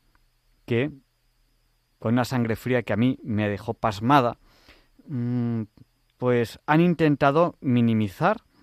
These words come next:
la culpabilidad del yihadismo, incluso han afirmado que los cristianos también han atacado a personas de otras religiones. Mm,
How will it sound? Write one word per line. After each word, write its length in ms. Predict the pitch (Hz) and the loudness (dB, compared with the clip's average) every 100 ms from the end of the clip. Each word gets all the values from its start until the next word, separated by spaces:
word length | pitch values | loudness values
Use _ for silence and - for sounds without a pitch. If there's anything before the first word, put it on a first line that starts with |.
| _ _ | _ _
la 160 | 123 | -4
culpabilidad 680 | - 123 - 107 107 107 120 | -2 -2 -2 -2 -2 0 0
del 140 | 120 113 | 0 -6
yihadismo, 640 | 110 107 143 151 156 190 _ _ _ _ _ _ _ - | -6 -4 -4 -4 -6 -6 _ _ _ _ _ _ _ 0
incluso 720 | 208 233 220 214 - 220 220 - - | 4 4 4 2 2 -4 -6 -6 0
han 120 | 196 | 2
afirmado 680 | 220 - 135 147 143 127 143 _ _ _ _ _ | 0 -2 0 4 4 0 -6 _ _ _ _ _
que 120 | - | 0
los 200 | 127 117 | 0 0
cristianos 880 | - 113 104 - 165 180 143 139 - _ | -2 -6 -6 0 4 4 2 -2 -10 _
también 540 | 113 110 127 139 147 - _ _ | 0 0 2 0 0 -8 _ _
han 140 | 131 139 | 0 2
atacado 440 | 143 131 135 139 | 2 0 2 2
a 60 | 131 | 0
personas 440 | 120 127 135 113 | -4 -4 -4 -2
de 100 | 110 | -4
otras 220 | 113 117 | -4 -4
religiones. 560 | 98 87 - 95 90 - - - _ _ _ | -6 -8 -6 -6 -8 -14 -20 -20 _ _ _
Mm, 260 | - 120 | -8 -6